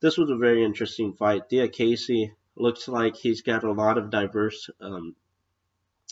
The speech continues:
striking ability and really can be explosive and exciting at times, and when he does finish fights, he certainly is so, and it gets people very hyped up for, to watch his fights.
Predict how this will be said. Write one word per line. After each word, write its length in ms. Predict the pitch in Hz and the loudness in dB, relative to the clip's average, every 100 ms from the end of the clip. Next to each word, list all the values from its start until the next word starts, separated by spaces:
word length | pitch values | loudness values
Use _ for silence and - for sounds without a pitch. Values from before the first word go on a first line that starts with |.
| - | -12
striking 580 | - 127 131 127 135 131 | -6 0 0 2 0 0
ability 640 | 127 135 135 135 131 127 - - _ - | 0 0 0 0 -4 -6 -14 -20 _ -10
and 360 | 104 104 104 113 | -4 -2 0 2
really 320 | 131 143 135 | 4 4 2
can 180 | - 117 | -2 0
be 160 | 117 | 2
explosive 960 | 107 - - - 107 113 110 120 110 104 | 0 -4 -8 -2 2 2 2 0 0 0
and 320 | 98 95 82 _ - | -2 -4 -6 _ -10
exciting 800 | 101 - 110 104 107 113 107 104 _ _ | -10 -4 0 2 2 0 -2 -8 _ _
at 240 | 98 92 - | -10 -10 -8
times, 520 | 107 104 120 117 113 | -2 0 0 0 -2
and 120 | 101 | -2
when 80 | 98 | -2
he 120 | 101 | -4
does 320 | 92 107 110 | -2 0 0
finish 360 | - 110 107 101 | -2 -2 -2 -4
fights, 400 | - 107 110 - _ _ _ | -4 -2 -2 -6 _ _ _
he 80 | 104 | -8
certainly 480 | - 135 135 120 101 | -4 -2 0 0 0
is 340 | 101 110 - | 0 -2 -2
so, 200 | 123 110 | -2 0
and 120 | 104 | 0
it 100 | 95 | -2
gets 200 | 98 101 | -2 -6
people 400 | - 120 104 101 | -4 -6 -4 -4
very 340 | 92 101 107 101 | -2 0 2 2
hyped 360 | - 107 - | 0 -2 -2
up 220 | 98 95 _ | -6 -8 _
for, 160 | 101 - | -20 -10
to 100 | 98 | -4
watch 300 | 98 98 92 | -4 -4 -6
his 140 | 90 | -10
fights. 460 | - 107 120 - | -4 -2 -2 -8